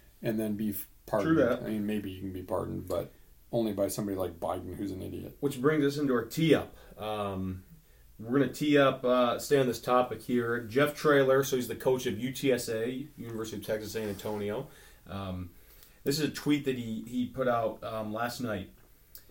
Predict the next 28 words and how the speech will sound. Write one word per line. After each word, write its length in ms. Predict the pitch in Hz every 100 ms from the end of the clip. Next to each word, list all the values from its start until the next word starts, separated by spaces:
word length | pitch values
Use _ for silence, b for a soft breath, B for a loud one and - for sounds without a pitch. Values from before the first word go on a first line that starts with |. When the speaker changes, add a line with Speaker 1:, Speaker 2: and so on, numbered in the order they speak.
| b b -
Speaker 2:
"Dear 320 | 120 170 220 202
N-, 180 | 151 -
at 260 | 139 139 143
N 120 | 143
C 120 | 156
double 140 | 135
A 60 | 127
football, 480 | - - - 107 95
how 240 | 113 156
does 400 | 165 175 147 131 139
at 240 | 135 135
U 140 | 139
T 200 | 151 156
S 140 | 143 151
A 120 | 143
football 640 | 139 143 139 127 117 113
report 580 | 104 113 - 131 127 - - - - -
Power 340 | 135 139 147
Five 380 | 139 139 131 127
schools 440 | - 139 139 127
who 180 | 131 123
are 100 | 110
trying 400 | - 139 135 131
to 60 | 113
poach 400 | - 143 156 156
our 140 | 135
young 280 | 123 127 123
talent? 440 | - 123 107 87